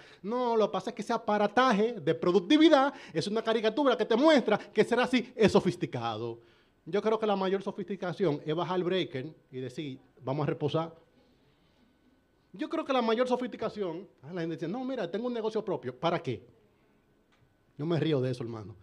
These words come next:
La gente quiere de que poner el negocio propio para poder estar en mi casa y tener tiempo libre. ¿De verdad?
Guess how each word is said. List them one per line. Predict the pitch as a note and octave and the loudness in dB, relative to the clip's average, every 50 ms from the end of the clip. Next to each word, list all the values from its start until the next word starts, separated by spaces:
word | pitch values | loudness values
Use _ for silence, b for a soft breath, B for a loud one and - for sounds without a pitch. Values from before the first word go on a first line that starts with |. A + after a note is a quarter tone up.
| b b b b b b b | b b b b b b b
La | A#2+ A#2 | -10 -10
gente | D3 D3 D#3 D3 | -6 -6 -6 -6
quiere | - D3+ D3+ | -4 -4 -4
de | D3 | -4
que | C#3+ D3 | -6 -6
poner | - C#3 C#3+ D3 | -6 -6 -4 -4
el | D3 | -4
negocio | D3 C#3 C3 C3+ D3 C3 | -4 -4 -4 -4 -6 -6
propio | - C#3+ C3 A#2+ C#3 B2+ | -6 -6 -6 -6 -8 -8
para | C3+ B2+ C3 C3 | -6 -10 -8 -8
poder | - B2+ B2+ D3+ F#3 G#3+ A3 G3+ | -8 -6 -6 -4 -4 -4 -4 -4
estar | E3 B2 - E3 E3+ F#3+ G#3 G#3 G3+ F#3+ | -6 -8 -8 -10 -10 -8 -8 -6 -6 -4
en | F3 D#3+ D3 | -4 -6 -6
mi | C#3 C3+ | -8 -10
casa | C3+ F3 F#3 A3 B3 A#3 - - | -8 -8 -8 -6 -6 -6 -8 -8
y | E3+ | -8
tener | C#3 D3 C3 C3 D#3+ F#3+ G#3 G3+ - | -8 -8 -8 -6 -4 -4 -4 -4 -4
tiempo | - F3 E3+ F3 E3+ | -4 -6 -6 -4 -6
libre. | E3+ F#3 F3+ F3 E3+ | -4 -2 0 0 2
¿De | E3 F3 | 2 2
verdad? | F3 A3 C4+ F4 F4 D#4+ A3 | 2 4 4 4 4 4 0